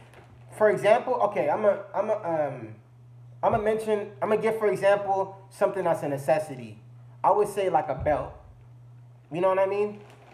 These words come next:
Like, a good leather belt.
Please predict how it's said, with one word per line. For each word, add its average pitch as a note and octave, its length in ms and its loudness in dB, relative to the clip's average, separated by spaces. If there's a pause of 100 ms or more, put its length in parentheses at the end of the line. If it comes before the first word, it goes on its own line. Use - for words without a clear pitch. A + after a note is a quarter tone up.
(140)
Like, C#3+ 360 -4 (1000)
a D#3 80 -4
good E3+ 260 0
leather F3 260 2
belt. D#3+ 260 2